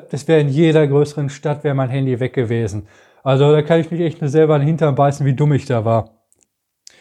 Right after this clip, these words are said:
Also blieb mir nichts anderes übrig. Ich bin zum Hostel zurückgefahren und hab mir ein neues Telefon gekauft. Weil ich natürlich nicht so viel Geld für ein Handy ausgeben möchte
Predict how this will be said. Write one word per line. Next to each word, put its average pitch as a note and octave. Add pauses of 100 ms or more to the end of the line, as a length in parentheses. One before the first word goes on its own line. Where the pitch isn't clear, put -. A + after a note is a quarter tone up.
(260)
Also C3+
blieb F3+
mir G3
nichts G3
anderes F3
übrig. F#3
Ich C#3+
bin D#3
zum C#3+
Hostel E3
zurückgefahren D3 (420)
und B2+
hab D3+
mir D3+
ein C#3+
neues C#3+
Telefon C#3
gekauft. A2+ (720)
Weil B2
ich C3
natürlich E3+
nicht G3
so F3
viel D3+
Geld D#3
für D#3+
ein B2+
Handy D3+
ausgeben C#3+
möchte D3